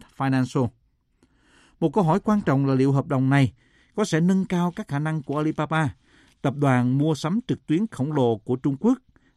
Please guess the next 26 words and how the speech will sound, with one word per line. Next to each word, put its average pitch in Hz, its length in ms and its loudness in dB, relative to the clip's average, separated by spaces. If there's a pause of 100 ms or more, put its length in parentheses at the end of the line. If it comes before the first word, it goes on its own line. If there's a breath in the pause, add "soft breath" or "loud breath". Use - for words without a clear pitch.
và 135 80 0
như 156 180 4
vậy 127 220 0
đặt 131 220 -6
ra 143 140 -2
một 127 240 -2
thách 160 180 -8
thức 175 180 -6
mới 147 340 2
đối 147 160 -2
với 156 100 -2
các - 180 -14
tập 120 180 -6
đoàn 104 220 -4
tương 135 220 -6
tự 101 320 -4
ở 120 120 -6
Mỹ 117 360 -2 (100)
như 131 360 -2
eBay. 139 340 0 (1300 soft breath)
Giới 139 180 0
phân 120 160 -4
tích - 200 -6
nói, 147 320 0 (360)
Ant 151 260 -2
Financial 151 640 -2